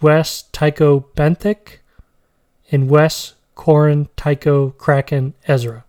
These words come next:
So just looking at that, uh, we can kinda see, um, the, the big ones, uh, in Rebel is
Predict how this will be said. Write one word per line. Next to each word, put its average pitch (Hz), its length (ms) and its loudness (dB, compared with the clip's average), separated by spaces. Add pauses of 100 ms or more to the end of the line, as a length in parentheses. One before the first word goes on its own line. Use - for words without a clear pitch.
(680)
So 165 320 4
just 196 300 -2
looking 254 220 0
at 170 140 -2
that, 165 380 0 (340)
uh, 156 200 4
we 175 120 -2
can 196 100 -4
kinda 214 300 -2
see, 185 480 -4 (320)
um, 139 540 -2 (1700)
the, 139 600 -2
the 147 100 -6
big 151 220 -2
ones, 160 460 -2 (960)
uh, 139 340 -2
in 147 220 -2
Rebel 156 440 0 (640)
is 139 760 0